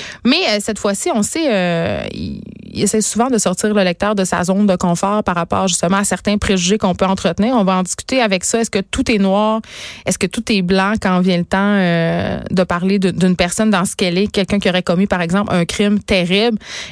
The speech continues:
Euh, évidemment, le titre de son livre, Les Abysses. On parlera, euh, de ces abysses qu'il tente de décrire, euh, dans son livre et qui peuvent prendre plusieurs formes, à commencer par les médias sociaux. Donc, euh, discussion intéressante à venir avec Biz. On se parle d'avortement. On en a parlé beaucoup pendant la campagne électorale.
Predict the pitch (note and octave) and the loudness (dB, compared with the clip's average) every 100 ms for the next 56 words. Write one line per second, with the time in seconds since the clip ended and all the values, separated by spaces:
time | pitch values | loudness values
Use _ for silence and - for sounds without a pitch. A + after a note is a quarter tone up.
0 | - F3 E3 E3 - E3+ E3+ F3 G3 E3 | 0 2 2 2 0 0 0 2 2 0
1 | - G3+ F3 E3+ E3 F3+ G3+ F#3 F3 F3 | 0 -2 0 0 0 2 0 2 2 2
2 | D#3+ F3 G3 - F#3+ F#3+ F#3 E3+ F3+ F3+ | 0 0 -2 0 0 2 2 0 0 2
3 | F#3+ G3 E3+ D#3+ D#3+ E3+ E3+ F#3 E3+ E3 | 2 0 0 0 0 0 0 0 0 0
4 | F#3 - E3+ F3 F#3 F3 E3 E3 - F3+ | -2 0 -2 0 0 0 0 -2 -2 0
5 | F#3 F3 D#3+ E3+ F3 F#3 F3+ F#3 G#3+ F#3 | 0 2 0 0 0 0 0 0 0 -2
6 | - G3 F#3+ - B3+ B3 B3+ A#3 G3 - | 0 0 0 0 0 0 0 0 0 -2
7 | D#4 C#4 G#3+ G#3 G#3 G#4 - F4 E4 A#3 | -2 -2 0 0 2 0 2 0 2 2
8 | A#3 A#3 C#4+ D4 C4+ - G3+ G#3+ F#3 F3 | 2 2 0 0 0 0 -4 -4 -2 -2
9 | - F3 F3+ - - B3+ A#3 G3+ F#3 F#3+ | -2 -2 -2 -4 -2 0 0 0 0 0
10 | G#3+ A3+ F3 F#3 G3+ A3 E3+ F3 F3 E3+ | 0 0 0 2 0 0 -2 -2 0 0
11 | B3+ C4 F#3+ E3 - - - - A3+ - | 2 2 2 0 -2 -14 -12 -2 -2 0
12 | G4+ D4 B3 - A#3 G#3+ D4 A#3 F#3 F#3 | 0 0 -2 0 0 0 0 2 2 0
13 | G3 G#3 G3 - A#3+ F#3+ F#3 F#3 F3+ F3+ | 0 0 -2 -2 0 2 2 0 0 0
14 | G#3+ A3+ G3 F#3+ - F#3 F3+ G3+ B3 | 0 0 0 -2 0 -2 0 -2 -2